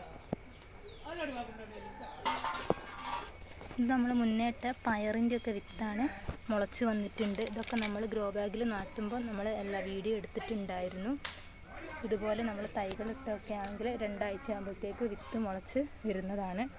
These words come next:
ചെറിയ ചെറിയ തൈകളായിട്ട് മുളച്ച് വന്നിട്ടുണ്ട്. നല്ല വലുപ്പം വെക്കുമ്പോൾ നമുക്ക് വേണമെങ്കിൽ മാറ്റി കുഴിച്ചിടാവുന്നതാണ്.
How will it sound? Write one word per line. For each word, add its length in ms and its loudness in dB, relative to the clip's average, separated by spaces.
ചെറിയ 240 6
ചെറിയ 300 4
തൈകളായിട്ട് 800 4
മുളച്ച് 420 6
വന്നിട്ടുണ്ട്. 500 4
നല്ല 360 8
വലുപ്പം 360 6
വെക്കുമ്പോൾ 320 4
നമുക്ക് 280 2
വേണമെങ്കിൽ 380 4
മാറ്റി 360 6
കുഴിച്ചിടാവുന്നതാണ്. 960 4